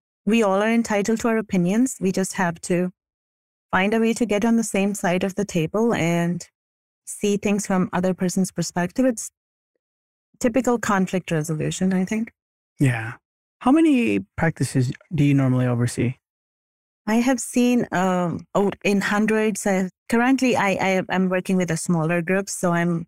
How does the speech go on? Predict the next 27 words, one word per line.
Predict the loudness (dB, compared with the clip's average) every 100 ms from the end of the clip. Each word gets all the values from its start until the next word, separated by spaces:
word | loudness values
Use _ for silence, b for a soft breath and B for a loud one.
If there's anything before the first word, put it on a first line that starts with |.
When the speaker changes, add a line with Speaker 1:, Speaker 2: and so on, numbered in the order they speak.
| -4
Speaker 1:
uh, | -2 -2
with | -2 -2
one | 0 0
group | 0 -2 -2
around | -2 -2 -4
thirty, | 0 2 2 0
and | 0 -2 -2 -2
then | -2 0
I'm | -2 -2
consulting | -4 -2 -2 0 0
with | 0 -2
few. | -2 0 2 0 -4 _ _ _
There's | 0 2
one | 2 2 0 -2
starting | -6 -2 0 2 0
out | 0 -2 -2
with | -4
five, | -2 -4 0 0 -2 -8 _ _ _ _ -2
and | 0
there's | 0 0 0
another | 0 2 0 0
one | 0 0 -2 -6
starting | -2 0 2 0
out | -2 -4
just | -2 -2 -2
with | -4 -4 -8
two. | -4 -2 0 -2